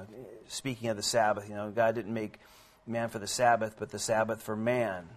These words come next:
Um, you know, it's not some religious thing. There's obviously mercy involved there, but for the most part, it was meant for them to eat. And, um, and then it goes on in verse eleven, you know, if a,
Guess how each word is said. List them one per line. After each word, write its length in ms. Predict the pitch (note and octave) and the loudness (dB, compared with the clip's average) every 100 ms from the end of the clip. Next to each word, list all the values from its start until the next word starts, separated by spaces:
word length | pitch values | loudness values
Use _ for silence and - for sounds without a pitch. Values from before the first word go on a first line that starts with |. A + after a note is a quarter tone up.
| - | -16
Um, 420 | G#2 G2 F#2+ F#2+ F#2 - | -10 -6 -6 -8 -14 -10
you 80 | |
know, 80 | A2+ | -8
it's 120 | G2+ | -4
not 120 | B2+ - | -4 -4
some 200 | A2+ G#2 | -6 -4
religious 580 | A2+ B2+ C#3 B2 A2+ | 0 2 2 0 -6
thing. 380 | - F#2+ G2+ B2+ - - - | -8 -10 -10 -10 -12 -20 -16
There's 180 | - G#2+ | -10 -2
obviously 460 | A2+ A2 A2 - G2+ | 0 0 -4 -8 -8
mercy 420 | G#2+ A#2 B2 - | -6 -6 -6 -6
involved 420 | A2 G2 F#2+ F#2+ - | -6 -6 -8 -8 -8
there, 200 | G2 A2 | -8 -4
but 320 | - G#2+ - _ _ _ - | -2 -2 -4 _ _ _ 0
for 100 | D#3 | 2
the 80 | C3 | 6
most 320 | C#3 C3+ - | 6 4 2
part, 380 | A#2 A2 A#2+ - - - - - | 4 6 4 -4 -20 -20 -8 0
it 60 | |
was 180 | B2+ A2+ | 2 2
meant 260 | A#2+ A#2+ - | 4 4 2
for 160 | C#3+ | -2
them 360 | B2 A#2+ A2 D3 - | 2 2 2 0 -4
to 120 | E3 F#3+ | -6 -4
eat. 320 | B3 A2 - _ _ | -4 -4 -8 _ _
And, 400 | A#2 A#2 G#2+ A2 | -2 0 0 0
um, 380 | G#2+ G#2 G#2 G#2+ G#2 _ _ - - - - - | 2 2 2 -2 -8 _ _ -20 -20 -18 -16 -12
and 240 | D3 C#3 D3+ | -6 2 4
then 80 | |
it 40 | D3+ | 10
goes 220 | D3+ D3 | 12 12
on 200 | C#3+ C#3 | 12 10
in 60 | C3+ | 10
verse 200 | C#3 - | 8 8
eleven, 420 | B2+ B2 C#3 D3 | 12 12 12 8
you 60 | |
know, 220 | C3 B2+ C3+ | 8 8 8
if 260 | B2+ A#2+ | 6 4
a, 180 | A#2 A2 | 4 4